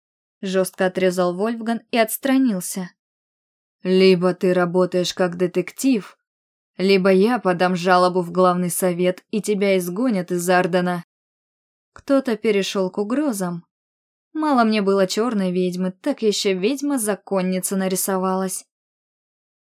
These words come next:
«Я работаю исключительно как детектив и не нарушаю закон, мой генерал. Поэтому прошу вас предоставить мне тело для изучения, после чего я приступлю к выполнению своих прямых обязанностей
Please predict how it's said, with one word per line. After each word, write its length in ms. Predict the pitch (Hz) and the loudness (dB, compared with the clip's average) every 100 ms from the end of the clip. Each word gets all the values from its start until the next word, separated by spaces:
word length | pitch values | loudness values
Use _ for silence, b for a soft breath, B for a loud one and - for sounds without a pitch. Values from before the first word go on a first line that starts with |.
| _ - | _ -6
«Я 300 | 226 240 214 | 0 2 2
работаю 720 | 208 208 294 - 196 180 - - | 2 0 -2 -2 -2 -2 -4 -6
исключительно 880 | 226 - 269 262 330 302 269 247 | -4 -2 -2 0 -2 0 2 2
как 240 | 226 233 214 | 0 -4 -4
детектив 800 | 233 233 247 - 277 196 - _ _ _ | -4 -4 -8 -6 -4 -4 -6 _ _ _
и 80 | 269 | 2
не 100 | 269 | 4
нарушаю 600 | 269 294 277 - 302 196 | 4 2 -2 0 2 2
закон, 500 | 180 185 - 190 185 | 0 -4 -2 -2 -2
мой 200 | 180 180 | -2 -2
генерал. 560 | 180 196 196 190 190 185 _ _ _ _ _ _ _ _ | -2 -2 -2 -2 -4 -8 _ _ _ _ _ _ _ _
Поэтому 440 | 269 254 262 254 247 | 0 2 2 2 2
прошу 380 | 247 233 330 | -2 -2 -2
вас 200 | 285 277 | 0 0
предоставить 800 | - 262 226 214 - 214 196 190 | 0 0 0 -2 0 2 2 -2
мне 180 | 208 202 | -4 -4
тело 340 | - 269 269 | -2 -2 0
для 240 | 214 220 214 | -2 -2 -2
изучения, 720 | 220 220 - 185 180 180 185 _ _ _ _ | -4 -4 -4 -2 -2 -4 -8 _ _ _ _
после 280 | 240 220 220 | -4 0 0
чего 220 | 214 226 | 0 2
я 120 | 285 | 2
приступлю 480 | 269 202 - 196 202 | 0 -4 -4 -2 -4
к 60 | 196 | -2
выполнению 640 | 196 208 202 233 285 269 | -2 0 0 0 0 0
своих 360 | - 208 202 - | 0 0 -2 -2
прямых 380 | 190 190 190 202 | -2 -2 -2 -2
обязанностей 880 | 180 208 247 269 269 - 285 277 | 0 0 0 0 0 -2 -4 -6